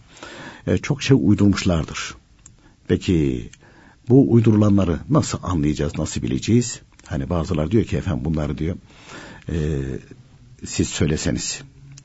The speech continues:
Bizim söylememize gerek yok. Doğrusunu öğreneceğiz. Doğrusunu öğrendikten sonra bunlar zaten yanlış olduğu açığa çıkar. Hatta bazen siz de şahit oluyorsunuz. Televizyondaki programda olsun veya radyodaki programda olsun.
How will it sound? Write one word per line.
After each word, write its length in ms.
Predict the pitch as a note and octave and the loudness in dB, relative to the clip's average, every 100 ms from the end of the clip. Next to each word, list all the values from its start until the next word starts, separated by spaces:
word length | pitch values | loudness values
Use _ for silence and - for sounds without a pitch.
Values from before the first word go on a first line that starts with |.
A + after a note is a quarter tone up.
| - - - - - - - - - - - - | -20 -20 -20 -20 -20 -20 -20 -20 -20 -20 -20 -14
Bizim 180 | D#2 D#2+ | -8 -6
söylememize 520 | E2 C#2+ D#2 D2+ D#2 | -2 0 0 -2 -2
gerek 280 | D#2 E2+ A2 | -2 -2 0
yok. 180 | D3+ - | -2 0
Doğrusunu 400 | D2+ D2 - D#3 | -2 0 0 2
öğreneceğiz. 400 | G#2+ C#2+ - C#2+ | 2 0 -6 -2
Doğrusunu 400 | D2 D2+ - C2+ | 0 0 -2 -2
öğrendikten 400 | D2 D2 - B2 | -2 -4 -2 -4
sonra 340 | A2+ D#3+ G3+ | 0 -2 0
bunlar 200 | F#2+ G2+ | 0 -2
zaten 300 | E2 D2+ C#2 | -2 -4 -2
yanlış 340 | B2 D2+ C#2 A2 | -2 -2 -2 -2
olduğu 180 | - | -2
açığa 320 | G#3+ - F3 G3 | -4 -2 -2 -2
çıkar. 340 | - F3 A2+ - - - | 2 2 2 -10 -16 -8
Hatta 320 | - - D#2 | -8 -2 -2
bazen 260 | E2 D#2 D2 | -2 -4 -4
siz 240 | - D#2+ | -4 -4
de 160 | D2 B1 - - - | -2 -4 -10 -18 -16
şahit 340 | - - D#2 E2 | -4 0 0 -2
oluyorsunuz. 540 | F2 G#2+ - - - - - - - | 0 0 0 -10 -12 -18 -20 -20 0
Televizyondaki 560 | E2+ E2 D#2 C#2+ C#2+ | 2 4 2 -2 -4
programda 420 | - E2+ D#2 D#2 | -2 0 0 -2
olsun 240 | A#1+ - B1 | -4 -4 -6
veya 100 | C2 | -4
radyodaki 480 | C#2+ D#2 C#2+ D#2+ - | -2 -4 -4 -6 -4
programda 420 | E2+ E2 F2 - | -2 0 -2 -2
olsun. 300 | - - | -4 -2